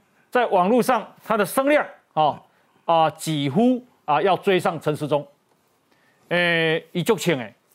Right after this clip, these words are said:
但是呢，诶，大家对这个事情非常有感哦。那为什么会这么有感啊？为什么他啊这个，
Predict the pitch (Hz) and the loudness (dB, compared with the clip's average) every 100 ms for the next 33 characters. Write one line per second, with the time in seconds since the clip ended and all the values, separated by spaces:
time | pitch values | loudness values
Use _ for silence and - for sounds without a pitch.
0 | _ 208 190 180 196 180 175 - _ - | _ -4 -2 0 0 0 -4 -10 _ -8
1 | 147 139 - 226 175 202 185 214 175 175 | -4 -4 -2 0 0 0 0 0 0 -2
2 | 160 190 143 139 - 262 247 247 202 151 | -2 -2 -4 -8 -6 -2 0 0 -2 -4
3 | 156 135 147 165 - - _ _ - 143 | -4 -4 -4 -2 -6 -8 _ _ -6 -4
4 | 127 - _ _ _ - 208 240 349 240 | -4 -6 _ _ _ -6 -4 0 2 2
5 | 185 180 180 185 294 233 185 233 208 120 | 0 0 -2 0 0 2 2 2 0 -4
6 | - _ _ _ _ _ 160 156 165 294 | -8 _ _ _ _ _ 0 2 2 2
7 | 302 196 175 170 226 226 220 - _ - | 0 0 -2 0 0 0 -2 -8 _ -2
8 | 156 151 226 214 175 170 165 | -2 0 -2 2 0 2 0